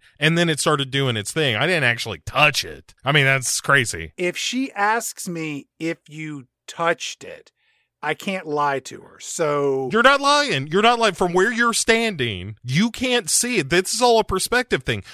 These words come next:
Speaker 1: You can't see around the corner of this box, and it was jumping around. Everybody can attest to that. So I never touched it. I got close. I got so close. I mean, a real, a real <laughs> pussy hair away,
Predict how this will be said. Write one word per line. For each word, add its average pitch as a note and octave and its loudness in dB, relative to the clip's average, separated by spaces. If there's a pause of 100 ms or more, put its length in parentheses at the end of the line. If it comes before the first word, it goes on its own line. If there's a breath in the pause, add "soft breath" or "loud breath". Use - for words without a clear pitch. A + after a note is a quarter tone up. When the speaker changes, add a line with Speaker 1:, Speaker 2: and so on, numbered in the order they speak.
(120 loud breath)
Speaker 1:
You F3 0
can't B3 -2
see A#3+ -4
around F3 0
the D#3 0
corner D3+ 2
of A#2+ -2
this C3+ 0
box, F3 2 (240 loud breath)
and E3+ 2
it G#3+ 2
was A#3 -4
jumping G#3 2
around. F#3 0
Everybody E3+ -2
can A#2+ -4
attest A#2 -2
to G2+ -6
that. A2 0 (100)
So B2+ 4
I C3+ 0
never F3+ 0
touched - -4
it. - -16
I D3 4
got F#3+ 2
close. C#4 2
I F#3 0
got F#3 2
so G#3+ 2
close. F3+ -2
I C#3 -2
mean, C3+ -6 (320 loud breath)
a C#3+ 2
real, F#3 2 (100)
a D#3 -2
real F3 4
<laughs> - 0
pussy G3 4
hair E3 4
away, D3+ 2